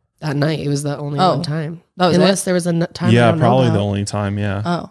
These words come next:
Speaker 1: I'm in the
Speaker 3: Yeah.
Speaker 1: bed every night, so I know. <laughs> I
Speaker 3: Yeah.
Speaker 1: don't think anything
Speaker 3: No,
Speaker 1: else
Speaker 3: I,
Speaker 1: has
Speaker 3: I heard it
Speaker 1: happened.
Speaker 3: once, and that's why I do th-, I do think it is a stress-related thing.
Speaker 1: Huh.
Speaker 3: So I wonder if any of you out there have experienced this exploding head syndrome, 'cause I bet you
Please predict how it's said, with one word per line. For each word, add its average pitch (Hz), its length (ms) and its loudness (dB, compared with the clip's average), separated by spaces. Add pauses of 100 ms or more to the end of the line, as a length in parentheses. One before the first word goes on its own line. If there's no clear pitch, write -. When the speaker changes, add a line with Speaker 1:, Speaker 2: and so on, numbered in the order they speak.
(100)
Speaker 1:
I'm 226 160 2
in 208 100 4
the 180 60 0
Speaker 3:
Yeah. 156 60 -2
Speaker 1:
bed 147 200 -2
every 139 160 -4
night, 139 300 -4
so 151 160 -2
I 143 120 0
know. 143 340 -2
<laughs> - 760 -10
I 160 80 0
Speaker 3:
Yeah. 113 80 6
Speaker 1:
don't 104 80 0
think 151 200 -2
anything 147 200 -4
Speaker 3:
No, 135 160 4
Speaker 1:
else 127 100 4
Speaker 3:
I, 107 80 2
Speaker 1:
has 110 80 4
Speaker 3:
I 113 40 2
heard 131 180 4
it 120 40 4
Speaker 1:
happened. 95 140 0
Speaker 3:
once, 123 280 2
and 104 100 0
that's 107 200 0
why 104 260 2
I 98 100 0
do 104 200 -2
th-, - 160 -8
I 104 200 -2
do 104 160 -2
think 98 240 -2
it 98 80 0
is 98 100 -2
a 98 60 -6
stress-related 98 760 -2
thing. - 300 -6 (360)
Speaker 1:
Huh. 180 180 -2 (360)
Speaker 3:
So - 160 -2
I 104 60 6
wonder 123 260 4
if - 360 -4
any 113 180 -2
of 104 100 0
you 107 160 0
out 98 140 0
there 92 180 -2
have 90 100 -4
experienced 95 520 -4
this - 160 -6
exploding 98 420 -2
head 101 220 -4
syndrome, - 400 -6
'cause - 340 -6 (880)
I 113 100 0
bet 131 280 0
you 127 260 2